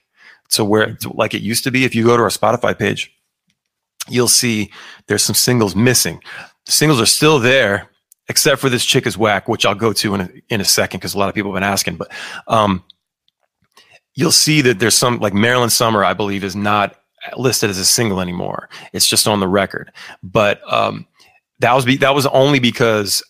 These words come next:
I moved everything over, and I, after moving, like, fifteen or seventeen releases, 'cause if you include all the singles and stuff,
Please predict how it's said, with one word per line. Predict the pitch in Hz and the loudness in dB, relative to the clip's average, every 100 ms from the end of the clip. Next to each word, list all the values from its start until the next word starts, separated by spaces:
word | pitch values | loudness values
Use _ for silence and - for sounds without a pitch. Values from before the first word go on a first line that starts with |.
| - | -4
I | 113 | -2
moved | 120 131 127 | 0 0 2
everything | 123 120 117 110 | 2 0 -2 0
over, | 113 117 123 123 | 2 2 2 2
and | 120 107 - | 0 -4 -4
I, | 101 | -2
after | 104 113 - 117 | 0 0 0 0
moving, | 113 113 117 113 107 _ _ _ | 2 2 2 0 -4 _ _ _
like, | 101 104 95 _ _ _ _ _ _ _ _ _ _ _ _ - | -2 0 -2 _ _ _ _ _ _ _ _ _ _ _ _ -10
fifteen | - - 135 - - 135 123 | -8 -2 -2 0 -2 -2 -2
or | 107 | 0
seventeen | - - 117 113 - 127 | 0 2 0 0 -2 -2
releases, | 107 104 113 117 123 123 113 | -2 -2 -2 0 2 0 -2
'cause | - 95 | -6 -6
if | 92 | -6
you | |
include | 95 104 110 | -4 0 0
all | 101 | 0
the | 101 | 0
singles | 110 110 107 | 0 0 0
and | 110 | 0
stuff, | 123 | -2